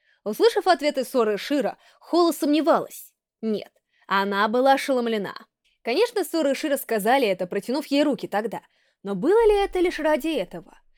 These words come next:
Холла была озадачена и подбирала слова, однако следующие нанесли ей финальный удар. "Ну, наверное, поставим игру о становлении идолом следующей целью". Было ли это возможно?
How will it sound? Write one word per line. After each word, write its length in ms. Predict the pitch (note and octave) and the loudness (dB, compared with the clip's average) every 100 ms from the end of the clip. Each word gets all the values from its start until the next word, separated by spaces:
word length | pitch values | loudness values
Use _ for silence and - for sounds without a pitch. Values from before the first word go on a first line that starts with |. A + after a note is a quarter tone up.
| _ _ | _ _
Холла 600 | - - D4+ G#4 G#4+ D4 | -16 0 4 6 4 4
была 260 | G3 F#3+ F#3+ | 2 2 2
озадачена 640 | G3+ G#3 B3 D#4+ - G3 | 0 2 2 2 0 -4
и 80 | G#3 | -4
подбирала 760 | G3+ A#3 G#3+ A3+ G#3+ A#3 C4+ C4 | 0 0 0 0 2 2 0 -2
слова, 560 | - A#3+ B3 A#3 D3+ - _ - | -4 -2 -2 -2 -6 -10 _ -6
однако 320 | C#4+ B4 A4 | -2 0 2
следующие 880 | F#4 F#4 E4 D#4 - D4 C#4+ C#4 C#4 | 2 0 0 -2 -4 -2 -2 -2 -4
нанесли 540 | A3 G#3+ G#3 - A3 | -6 -4 -4 0 0
ей 260 | B3+ G#3 C#3+ | 2 0 -4
финальный 640 | - C#4 C#4 C4 F3 F#3 G#3+ | -4 -2 2 2 0 -2 -4
удар. 320 | G3+ C#3 - _ _ _ _ | -4 -6 -10 _ _ _ _
"Ну, 220 | G#3+ F#4+ A4 | -6 -4 -4
наверное, 580 | C4 A3+ D4 G#4 F#4 C#4+ | -4 -2 0 0 0 -4
поставим 560 | A3 G#3+ D#4 A4+ D#4+ | -4 0 2 2 0
игру 180 | A3+ A#3 | -2 0
о 60 | D#4 | 0
становлении 640 | B3 A3+ A3 D4 C4+ A#3+ | 0 -2 0 0 -2 -4
идолом 320 | E4+ C4+ F#3+ | -2 0 -2
следующей 520 | F3+ G3 G#3 C#4+ - C#4+ | -4 -4 -2 -2 -2 0
целью". 520 | C4 B3+ A#3 F#3+ - _ _ _ _ _ _ _ _ _ _ _ _ _ _ - | 2 2 4 2 -2 _ _ _ _ _ _ _ _ _ _ _ _ _ _ -14
Было 520 | F3+ F#3 F#4 A#4+ B4 | -8 -2 2 4 4
ли 140 | A4 G4+ | 2 0
это 160 | G4 | -2
возможно? 760 | F#4+ G4+ G#4 G#4 A#3 F#3+ F#3+ - | -2 -2 -2 -4 -6 -8 -12 -14